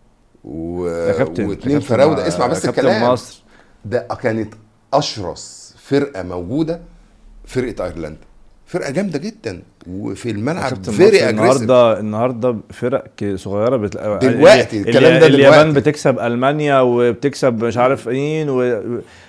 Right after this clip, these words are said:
Speaker 2: والمغرب بتكسب البرتغال. مع ال-، يعني، لا، في برضو فوارق أحيانا بت-، بت-، في ماتشات بتبقى يعني
Speaker 1: خلي بالك،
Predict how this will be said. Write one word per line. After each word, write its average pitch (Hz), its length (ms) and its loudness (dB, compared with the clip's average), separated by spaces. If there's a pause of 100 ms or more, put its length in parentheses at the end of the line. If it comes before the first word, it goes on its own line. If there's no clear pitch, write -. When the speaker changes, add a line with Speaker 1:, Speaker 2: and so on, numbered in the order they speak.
Speaker 2:
والمغرب 143 500 4
بتكسب 143 380 0
البرتغال. 120 580 0 (200)
مع 127 140 2
ال-، 127 220 -2
يعني، 120 600 -4
لا، 139 400 0
في 175 240 0
برضو 175 540 4
فوارق 143 480 2
أحيانا 156 440 -4
بت-، 127 260 -8
بت-، 123 200 -12 (320)
في 202 160 -2
ماتشات 196 320 0
بتبقى 143 440 -4
يعني 127 1000 -8
Speaker 1:
خلي 104 320 -12
بالك، 87 280 -8